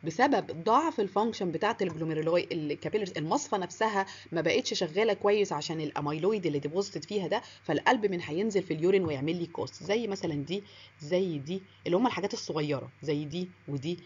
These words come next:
غير خالص ايه د-، الكبار دول اللي هم الكور الكبيره دي، بينك دي، دول مين؟ دول اللي هم الجلوميرولاي. تمام؟ ايه تاني؟ في البيزمنت ميمبرينز بتاعت الارتريولز برضو هتبقى سيكند ويز ايه؟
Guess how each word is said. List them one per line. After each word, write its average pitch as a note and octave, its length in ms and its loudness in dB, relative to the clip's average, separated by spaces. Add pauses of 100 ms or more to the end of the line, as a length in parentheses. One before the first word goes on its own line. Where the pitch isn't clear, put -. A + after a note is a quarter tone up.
(120)
غير G3 240 4
خالص G#3+ 360 0
ايه - 200 -4
د-، - 140 -6
الكبار E3+ 440 -2
دول F#3+ 220 0
اللي D3+ 180 -4
هم F3 240 -2
الكور F#3+ 380 4
الكبيره F3 380 0
دي، D#3+ 180 -4
بينك G#3 320 -4
دي، G#3 260 4 (260)
دول F#3 200 2
مين؟ F#3+ 300 2 (220)
دول E3+ 160 2
اللي E3+ 160 0
هم F3 360 -2 (120)
الجلوميرولاي. C3+ 760 -4 (320)
تمام؟ F#3+ 260 0 (120)
ايه B3+ 80 0
تاني؟ G#3+ 340 2
في - 100 -14
البيزمنت F3 400 -4
ميمبرينز C#3 300 -6
بتاعت - 260 -6
الارتريولز G3 580 -2
برضو F3+ 300 -2
هتبقى D3 320 -6
سيكند E3+ 360 -6
ويز C#3+ 200 -6
ايه؟ D#3+ 200 -6